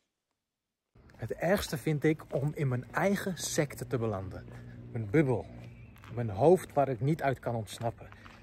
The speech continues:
Daarom ben ik blij dat ik met mijn werk, ik heb hier videocamera-apparatuur,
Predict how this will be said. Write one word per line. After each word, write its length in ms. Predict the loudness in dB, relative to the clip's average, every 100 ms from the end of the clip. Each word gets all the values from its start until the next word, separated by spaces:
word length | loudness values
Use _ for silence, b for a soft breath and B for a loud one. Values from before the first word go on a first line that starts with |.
| 0
Daarom 300 | 4 6 8
ben 140 | 8
ik 120 | 6
blij 220 | 4 4
dat 180 | 4 0
ik 180 | -4 -2
met 200 | -4 -2
mijn 380 | 2 4 4 6
werk, 420 | 6 4 0 -10 -20 -20 -20 -20 -20 -20 -10
ik 60 |
heb 100 | -8
hier 160 | -6 -8 -10
videocamera-apparatuur, 1800 | -6 2 4 4 2 0 2 4 2 0 -2 0 0 -2 0 2 2